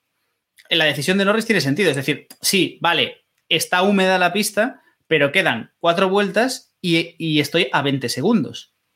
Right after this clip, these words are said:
Es decir, recortar veinte segundos en cuatro vueltas tampoco es tan sencillo si en la pista se queda más o menos así. Lo que pasa es que cayó la, la mundial, y cuando cayó la mundial es que ya no había, ya no había cojones de, ahí ya estaba todo perdido.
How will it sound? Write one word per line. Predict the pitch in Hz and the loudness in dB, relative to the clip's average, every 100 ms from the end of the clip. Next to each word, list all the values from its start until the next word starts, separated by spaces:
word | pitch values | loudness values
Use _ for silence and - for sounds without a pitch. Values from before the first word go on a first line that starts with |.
| _ | _
Es | 143 | -2
decir, | 156 - | -2 -4
recortar | 156 139 135 160 | -8 -4 -2 0
veinte | 160 175 175 | 0 0 0
segundos | 175 226 147 - - | 0 0 0 -4 -4
en | 135 | -4
cuatro | 139 160 175 | 0 0 0
vueltas | 180 208 202 240 240 _ _ _ _ - | 2 0 0 -2 -4 _ _ _ _ -2
tampoco | 139 131 160 170 | -2 0 0 0
es | 185 | 0
tan | - 190 | 0 0
sencillo | 190 185 202 233 | 2 2 2 0
si | 226 - 147 139 | -2 -2 0 2
en | 135 | 2
la | 135 127 - | 2 0 0
pista | 160 - 208 | -2 0 -2
se | 202 185 | -2 0
queda | 190 202 202 | 0 0 2
más | 196 - | 0 2
o | 156 | 2
menos | 151 143 131 | 2 2 0
así. | 120 175 147 | 0 0 0
Lo | 117 | -2
que | 117 | -4
pasa | 120 | -6
es | 131 | -6
que | 120 | -4
cayó | 120 | -2
la, | 123 127 | 0 0
la | 139 | 0
mundial, | 139 139 156 - | 0 0 0 0
y | 175 | -2
cuando | 160 156 | 0 0
cayó | 151 156 | 0 2
la | 190 | 2
mundial | 202 202 202 226 226 | 2 2 2 0 -2
es | 175 - | -4 -2
que | 139 | 0
ya | 156 | 2
no | 143 | 2
había, | 143 127 127 _ - _ _ | 2 0 -2 _ -20 _ _
ya | 151 | -2
no | 165 | 2
había | 160 139 | 2 0
cojones | 127 139 127 117 | 0 0 0 0
de, | 120 117 117 117 | 0 2 2 2
ahí | 127 135 | 0 0
ya | |
estaba | 139 151 147 | 0 0 0
todo | 147 | 0
perdido. | 120 120 160 | -2 -2 -2